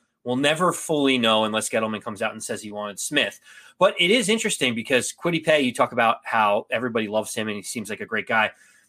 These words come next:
It is interesting that there are some whispers about, uh, Kadarius Toney at his, you know, with his time in Florida off the field.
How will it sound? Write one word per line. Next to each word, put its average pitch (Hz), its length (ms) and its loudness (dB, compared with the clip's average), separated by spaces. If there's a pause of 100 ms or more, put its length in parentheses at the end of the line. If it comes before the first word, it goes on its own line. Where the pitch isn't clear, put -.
(140)
It 143 160 2
is 196 220 2 (420)
interesting 170 460 -2
that 143 160 -2
there 139 160 6
are 131 240 6
some 123 240 -2
whispers 120 400 -2
about, 113 440 2
uh, 107 460 -2
Kadarius 117 420 0
Toney 120 280 2
at 117 120 0
his, 123 360 -6
you 131 160 -10
know, 107 100 -8
with 127 260 -6
his 127 160 -2
time 123 300 0
in 113 80 -2
Florida 120 440 4
off 120 340 4
the 120 80 -12
field. 117 480 0